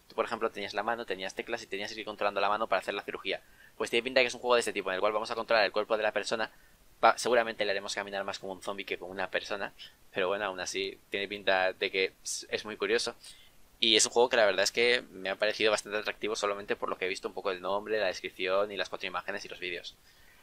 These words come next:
Es un juego con un ochenta y dos por ciento, por lo cual tampoco es un juego, o sea, no es, no creo que esté mal, no, no creo que sea un mal juego. Y bueno, estos son un poco los juegos que tenemos este mes de septiembre en Twitch Prime. Recordad cogerlos todos porque son un montón.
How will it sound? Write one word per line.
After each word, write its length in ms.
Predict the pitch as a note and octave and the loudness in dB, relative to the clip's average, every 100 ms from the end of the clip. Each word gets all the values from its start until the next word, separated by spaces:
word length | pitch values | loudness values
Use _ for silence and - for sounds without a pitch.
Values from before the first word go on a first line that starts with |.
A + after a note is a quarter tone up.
| _ _ | _ _
Es 120 | A#2+ | -8
un 40 | G#2 | 2
juego 160 | A#2 | 2
con 140 | A2+ A2 | 2 -6
un 100 | G#2+ | -10
ochenta 300 | - G2+ G2+ | -10 -2 0
y 40 | |
dos 100 | G2 | 0
por 120 | G2+ | -2
ciento, 220 | A2+ A2 | -4 -4
por 80 | A#2 | -2
lo 80 | F#2 | 0
cual 180 | F#2 F#2+ - | 0 0 -4
tampoco 300 | F#2+ F#2 F#2 | -4 -4 -8
es 60 | |
un 60 | F#2 | -10
juego, 280 | F#2 F2+ F2+ | -6 -4 -2
o 60 | |
sea, 160 | F2 F#2 | -4 -6
no 180 | F#2+ G2 | -4 -6
es, 120 | - | -4
no 100 | G#2 | -4
creo 100 | G2+ | -4
que 60 | F#2+ | -4
esté 120 | - | -2
mal, 140 | G2+ | -2
no, 140 | G#2 G2+ | -2 -4
no 120 | G2 | -4
creo 120 | G2+ | -4
que 60 | - | -4
sea 100 | F#2+ | -4
un 60 | |
mal 80 | F2+ | -2
juego. 260 | F#2 G2+ C3 - - - - - - _ - | -4 -6 -10 -18 -20 -20 -20 -20 -20 _ -6
Y 340 | B2+ A#2+ A#2 A2 | 0 2 4 2
bueno, 220 | G2 A2+ | 2 0
estos 160 | - A2+ | -6 -6
son 100 | A#2+ | -4
un 60 | A2+ | -2
poco 160 | A#2 | 0
los 120 | B2+ | 0
juegos 200 | - A#2+ | 0 0
que 60 | - | 0
tenemos 800 | G2+ G2 G2+ G2 F#2+ F#2+ F2+ - | -6 -4 -2 0 0 0 -2 -4
este 220 | A2 - F#2+ | -4 -2 -2
mes 140 | G2 | -2
de 60 | F#2 | -2
septiembre 560 | G2 F#2 G2+ A2+ G2+ | -4 -4 0 0 0
en 80 | F#2 | -2
Twitch 200 | - - | -6 -2
Prime. 280 | G2 A2+ A#2+ | 2 2 0
Recordad 400 | G2+ F#2 F2+ F#2 | -4 -2 -2 -4
cogerlos 340 | - - F#2 | -6 -8 -4
todos 200 | - G#2 | -2 -2
porque 340 | - - E2+ - - - | -4 -4 -4 -4 -12 -16
son 180 | E2 E2 | -14 -14
un 80 | |
montón. 380 | F2 F2 F2+ - | -16 -10 -8 -8